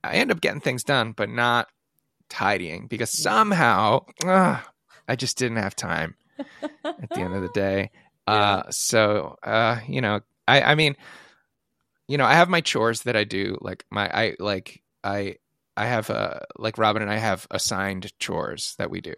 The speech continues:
Speaker 1: that we always do, right? So I do the majority of, like, dishes. Uh, I, you know, I, I feed Lulu lunch, Robin feeds her dinner, I do the cat litter. Like, there's things that I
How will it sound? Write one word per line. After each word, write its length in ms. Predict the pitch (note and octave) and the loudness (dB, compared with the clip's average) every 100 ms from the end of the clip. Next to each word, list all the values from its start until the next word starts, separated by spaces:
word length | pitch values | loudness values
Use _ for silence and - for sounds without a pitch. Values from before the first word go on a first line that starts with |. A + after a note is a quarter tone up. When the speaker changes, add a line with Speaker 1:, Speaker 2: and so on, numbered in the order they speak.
| - _ _ | -16 _ _
Speaker 1:
that 120 | - | -6
we 80 | F#2+ | 0
always 300 | G2+ G2+ G2 | 0 0 -4
do, 220 | - - - _ _ - | -8 -14 -18 _ _ -8
right? 260 | G2 G2 - _ _ - - - | -6 -6 -10 _ _ -20 -20 -20
So 340 | _ - B2 A2 | _ 0 4 4
I 120 | B2 | 4
do 200 | C#3+ D3 | 2 0
the 80 | D3+ | -2
majority 580 | C3 G#2+ G#2+ G#2+ G#2 G#2 | -2 -2 0 0 0 -4
of, 240 | G2 F#2+ | -6 -8
like, 400 | G#2 F#2+ - - _ | -8 -8 -10 -20 _
dishes. 640 | A#2 A2+ E3 D3+ - - _ _ _ _ _ _ _ - | -4 -2 -2 -4 -8 -12 _ _ _ _ _ _ _ -2
Uh, 400 | B2+ A#2 A#2 G2+ _ | 2 2 0 -4 _
I, 180 | A#2 A2+ | -6 -6
you 140 | B2+ | -2
know, 100 | B2+ | -2
I, 320 | G#2 F#2+ F#2 G#2 | -2 -2 -4 -6
I 120 | F#2+ | -8
feed 520 | G#2+ - A2+ A2 A2 - - | -8 -8 -6 -6 -8 -12 -8
Lulu 260 | A2 G#2+ | -6 -4
lunch, 300 | G2+ A#2+ B2+ G2+ | -2 -2 -4 -6
Robin 200 | G2 F#2+ | -6 -6
feeds 160 | G2+ | -10
her 60 | F2+ | -6
dinner, 420 | A#2+ A#2+ A2 G#2+ | -2 0 0 -2
I 260 | F#2 F#2 - _ | -4 -6 -8 _
do 140 | - F2+ | -10 -10
the 80 | |
cat 260 | F2 A#2+ A2 | -2 0 0
litter. 300 | G#2 G2+ F#2 | -2 -4 -4
Like, 260 | F2+ F#2+ - | -4 -6 -6
there's 220 | G2 - | -8 -6
things 280 | - B2 A#2 | -4 -6 -4
that 120 | G#2+ | -2
I 300 | G2+ F#2+ - | -2 -4 -10